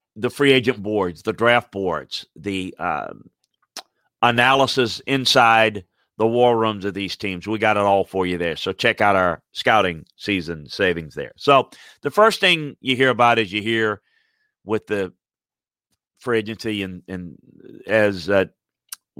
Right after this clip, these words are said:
uh, Tuesday was the first day that you can tag a player, franchise or transition tag. <clears throat> You kinda know what that is. You wanna know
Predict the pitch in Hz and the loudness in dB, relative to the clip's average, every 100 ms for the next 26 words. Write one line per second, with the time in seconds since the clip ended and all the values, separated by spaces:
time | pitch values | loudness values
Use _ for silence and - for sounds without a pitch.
0 | - 98 104 98 92 87 67 67 _ _ | -2 2 4 6 4 2 0 -6 _ _
1 | - - 180 180 127 98 87 - _ _ | -4 2 2 2 4 4 2 -6 _ _
2 | _ _ _ _ _ _ - 107 104 107 | _ _ _ _ _ _ -8 -2 0 0
3 | - 131 - 123 113 101 110 95 85 113 | 2 2 4 2 2 0 -4 -6 0 0
4 | 113 95 - 71 69 - _ _ _ _ | 0 -4 -8 -12 -12 -20 _ _ _ _
5 | _ - 113 110 110 95 90 90 - _ | _ -2 0 0 2 2 2 -2 -12 _
6 | _ _ _ - 95 107 101 87 101 - | _ _ _ -8 -8 -4 -6 -2 -4 -4
7 | 78 73 67 87 _ _ _ _ - 151 | -8 -8 -10 -10 _ _ _ _ -4 -4
8 | - 110 - - - 107 139 156 208 208 | -6 -20 -20 -20 -20 -8 -6 -4 0 0
9 | 175 165 147 135 127 131 131 120 - - | 2 2 4 4 4 4 2 0 -6 -8
10 | 101 113 139 131 117 117 113 107 | -6 -2 -2 -2 0 2 2 -2